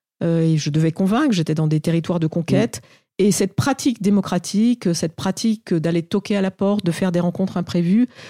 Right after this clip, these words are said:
Speaker 1: ça m'a, euh, absolument, euh, transportée sur qu'est-ce que c'est que la vitalité du sentiment démocratique et non pas seulement de glisser un bulletin dans l'urne. Donc je pense que, euh, dans l'écologie, il y a cette force aussi qui, qui, qui m'anime,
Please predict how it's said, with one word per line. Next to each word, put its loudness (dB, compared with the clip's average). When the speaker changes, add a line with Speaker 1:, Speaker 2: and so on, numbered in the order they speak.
Speaker 1:
ça 0
m'a, 2
euh, 0
absolument, 2
euh, 2
transportée 0
sur -2
qu'est-ce 0
que -4
c'est 0
que -8
la 2
vitalité 2
du 0
sentiment 0
démocratique 0
et 2
non 4
pas 0
seulement 2
de 4
glisser 2
un 2
bulletin 0
dans 4
l'urne. 2
Donc 2
je 4
pense 0
que, 2
euh, 2
dans 2
l'écologie, 4
il -2
y 2
a 2
cette -2
force -4
aussi -8
qui, -8
qui, -4
qui -2
m'anime, 4